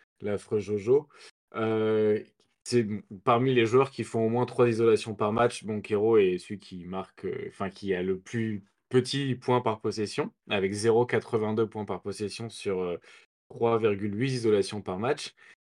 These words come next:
Mais qui est l'autre joueur qui est à zéro virgule quatre-vingt-deux points par possession parmi les joueurs qui ont plus de trois possessions, euh, d'isolation par match ?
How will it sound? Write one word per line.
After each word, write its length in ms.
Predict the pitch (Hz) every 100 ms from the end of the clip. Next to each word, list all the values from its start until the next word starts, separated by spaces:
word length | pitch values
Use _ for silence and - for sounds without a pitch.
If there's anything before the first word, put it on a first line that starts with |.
| _
Mais 380 | 104 123 139 - _ _
qui 320 | - 180 202
est 100 | 190
l'autre 300 | 151 170 170
joueur 600 | 131 139 139 135 - - _
qui 380 | - 117 123 120
est 40 |
à 140 | 98
zéro 300 | 98 113 117
virgule 260 | 117 101 104
quatre-vingt-deux 600 | 113 107 110 107 107 113
points 200 | - 113
par 160 | 101 92
possession 500 | 104 101 98 139 131
parmi 360 | 135 123 131
les 120 | 117
joueurs 360 | 104 113 123 117
qui 220 | - 110
ont 260 | 113 113 95
plus 240 | - -
de 40 | 117
trois 220 | - 104
possessions, 680 | 110 110 101 - 110 104 95
euh, 20 | 87 _ _
d'isolation 540 | 113 110 110 104 - 101
par 180 | 101
match ? 320 | 90 85 -